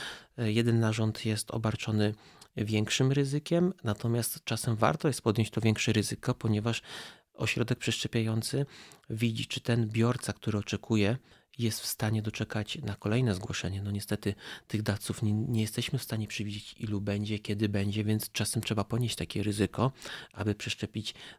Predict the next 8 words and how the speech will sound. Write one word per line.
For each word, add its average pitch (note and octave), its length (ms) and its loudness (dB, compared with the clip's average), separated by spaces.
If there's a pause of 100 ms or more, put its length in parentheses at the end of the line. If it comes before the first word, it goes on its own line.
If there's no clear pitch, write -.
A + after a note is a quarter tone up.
narząd, G#2+ 440 0 (680)
e, G#2 600 -2 (200)
mniej A2+ 420 6
sprawny A2 760 -2
lub G#2+ 200 -2
wymagający G#2+ 680 2
czasowego G#2+ 760 -2
wspomagania, G#2+ 960 -2